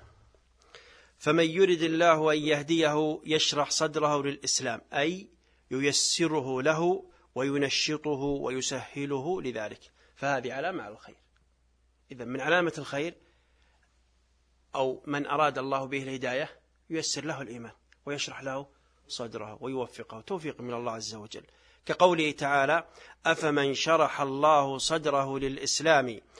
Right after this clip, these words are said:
فهو على نور من ربه فويل للقاسية قلوبهم من ذكر الله". وقال تعالى: "ولكن الله حبب إليكم الإيمان وزينه في قلوبكم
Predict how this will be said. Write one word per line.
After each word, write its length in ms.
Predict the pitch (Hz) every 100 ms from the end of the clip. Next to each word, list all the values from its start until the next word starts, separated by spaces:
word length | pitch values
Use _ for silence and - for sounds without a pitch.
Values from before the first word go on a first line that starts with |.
| - - -
فهو 380 | - 135 131 135
على 360 | 131 131 135 131
نور 340 | 165 165 147
من 160 | 139 139
ربه 540 | 135 165 139 135 117 - _
فويل 480 | - 131 160 170 156
للقاسية 720 | 151 147 143 139 135 143 135 139
قلوبهم 480 | 131 131 127 123 123
من 180 | 120 117
ذكر 240 | 113 -
الله". 260 | 113 107 101 - _ _
وقال 360 | 123 143 147 143
تعالى: 480 | 143 139 160 180 180 - - -
"ولكن 680 | - 135 139 135 180 175 151
الله 480 | 143 143 147 143 131
حبب 500 | - 151 147 143 135
إليكم 680 | 131 135 156 143 - 139 135
الإيمان 640 | 131 143 139 156 156 139
وزينه 840 | 131 131 131 131 151 156 131 131
في 180 | 123 131
قلوبكم 720 | 131 131 131 135 165 135 107